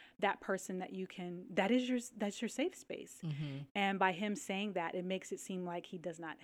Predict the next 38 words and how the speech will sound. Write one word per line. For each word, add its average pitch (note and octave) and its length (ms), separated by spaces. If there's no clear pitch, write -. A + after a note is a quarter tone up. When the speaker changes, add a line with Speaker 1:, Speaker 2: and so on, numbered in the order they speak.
Speaker 1:
have E3+ 280
that. - 260
And F3 480
I - 120
want A#4+ 440
that - 220
for F3 100
Speaker 2:
Right. E3+ 160
Speaker 1:
him. G4 340
Speaker 2:
<laughs> C4+ 100
We D#4+ 220
need D#4+ 160
that C4+ 200
for D4 60
Speaker 1:
<laughs> D4+ 240
Speaker 2:
Hobie. G#3+ 640
Speaker 1:
I C5 400
want F#4 220
Hobie C#4+ 120
to C#4 120
have B3+ 320
a, A3+ 240
you B3 140
know, A3+ 160
his A#3+ 240
person, G3+ 680
you G3 100
know, G3 140
that F#3+ 160
he A3 100
can G3+ 180
go F#3+ 180
to F#3+ 400
that G#3 280
would G3+ 220
be G3+ 240
that F#3 300
safe F#3+ 320